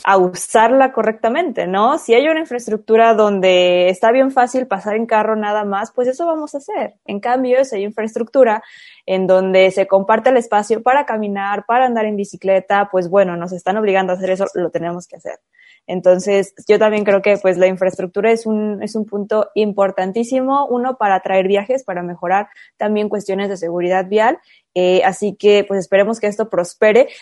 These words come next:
Después de haber entregado y de haber hecho este comunicado, eh, ¿cómo es que se organizan o se piensan organizar las organizaciones, valga la redundancia, de la sociedad civil,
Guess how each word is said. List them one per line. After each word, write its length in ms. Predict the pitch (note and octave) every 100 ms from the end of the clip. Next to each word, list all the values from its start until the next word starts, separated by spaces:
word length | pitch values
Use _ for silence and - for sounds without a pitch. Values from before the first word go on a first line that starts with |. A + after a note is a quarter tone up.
| -
Después 400 | G#3 A#3 B3 D#4
de 60 | E4+
haber 220 | E4 D#4
entregado 840 | D#4 B3+ A#3 A#3+ B3 B3+ B3+ B3+
y 140 | A#3+
de 80 | G#3+
haber 260 | G3+ G#3 A#3+
hecho 220 | A#3+ B3
este 320 | A#3+ A#3+ B3+
comunicado, 920 | A#3 G#3+ F#3+ F#3+ - G#3+ G#3+ A3 C#4 -
eh, 760 | G3+ F#3+ F#3+ F#3 F#3 F3+ - _ _ _ _
¿cómo 300 | - C4 C#4
es 260 | C#4+ C#4 C4+
que 100 | C#4
se 100 | C#4
organizan 600 | G#3 G3 A3 A#3+ B3+ A#3+
o 120 | A3
se 400 | G#3 G3 F#3 F3+ -
piensan 300 | A3+ A#3 A#3+
organizar 540 | G3+ F#3+ F#3+ G#3 G3+ - - -
las 220 | G3 G3 G3
organizaciones, 920 | F3+ F3+ F3+ F3+ F3 G3 G3 G#3 G#3 F#3
valga 220 | F3+ F3
la 100 | F3
redundancia, 520 | E3+ F3 F#3+ F#3+ G#3
de 80 | G3
la 180 | F3+ F3
sociedad 320 | F3+ F#3 F#3
civil, 400 | - A#3+ A#3